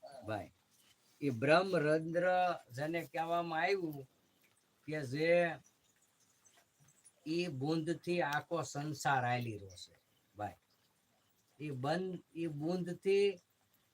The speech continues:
રામ નામ સેવાય છે. પણ ઈ ઓગણપચાસ વાયુ રૂપે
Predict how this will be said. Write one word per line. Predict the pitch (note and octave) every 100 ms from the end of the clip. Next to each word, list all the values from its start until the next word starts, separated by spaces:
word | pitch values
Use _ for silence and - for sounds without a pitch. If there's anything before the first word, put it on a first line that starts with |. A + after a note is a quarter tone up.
| _ _ _ _ - G#2
રામ | B2+ F3 G3 G3
નામ | G3 F3+ C#3 -
સેવાય | F3+ E3 C3 G#2
છે. | - - _ _ _ _ _ _ _ - - E5+ - _ _ _ _ - - _
પણ | D#3 D#3+ E3+ F3+
ઈ | F#3 F3+ - _ -
ઓગણપચાસ | E3 F3 G3+ G3 - F3+ G3 F#3 D3 C3
વાયુ | C3+ E3 F#3 E3+
રૂપે | F3 F3 F#3